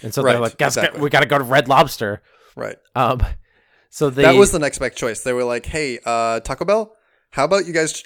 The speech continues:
Speaker 2: all try to get liquor licenses?" And they were like, "We tried.
Speaker 1: Mm.
Speaker 2: Turns out, um,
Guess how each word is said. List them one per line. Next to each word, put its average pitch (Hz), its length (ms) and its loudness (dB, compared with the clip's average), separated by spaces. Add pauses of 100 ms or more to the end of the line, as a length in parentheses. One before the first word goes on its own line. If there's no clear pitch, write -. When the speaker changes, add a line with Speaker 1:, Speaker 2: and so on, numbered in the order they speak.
Speaker 2:
all 127 240 0
try 135 160 -4
to 123 60 -4
get 117 160 -4
liquor 123 220 -6
licenses?" 101 560 -10
And 123 180 -10
they 120 60 -6
were 117 100 -6
like, 107 300 -8 (500)
"We 139 120 -6
tried. 127 500 -2
Speaker 1:
Mm. 104 60 -12
Speaker 2:
Turns 131 300 -6
out, 117 340 -4
um, 107 400 -4